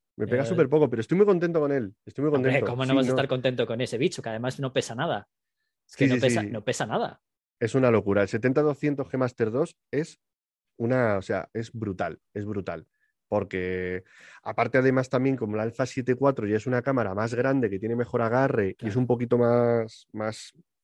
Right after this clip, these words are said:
Speaker 1: más hecha, más gordita, sí que es cierto que añadido este objetivo que es grande pero que no es tan pesado,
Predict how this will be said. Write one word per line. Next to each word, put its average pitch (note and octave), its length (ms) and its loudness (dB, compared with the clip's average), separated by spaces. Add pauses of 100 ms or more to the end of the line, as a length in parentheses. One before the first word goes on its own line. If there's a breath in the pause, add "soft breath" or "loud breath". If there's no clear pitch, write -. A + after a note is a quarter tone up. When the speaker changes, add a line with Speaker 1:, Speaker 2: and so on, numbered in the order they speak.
Speaker 1:
más G#2+ 340 -4
hecha, B2+ 300 0
más G#2+ 180 -4
gordita, C#3 560 0 (360 soft breath)
sí C3+ 160 -4
que C3 80 2
es B2+ 80 0
cierto C#3 280 2
que G#2+ 100 0
añadido G#2 460 0
este C#3+ 180 0
objetivo C#3 480 0
que A#2 80 -4
es A2+ 80 -4
grande C3 380 -2
pero G2 240 -4
que G2+ 120 -2
no A2+ 220 0
es C3 140 -8
tan C3 220 -2
pesado, D3 520 -2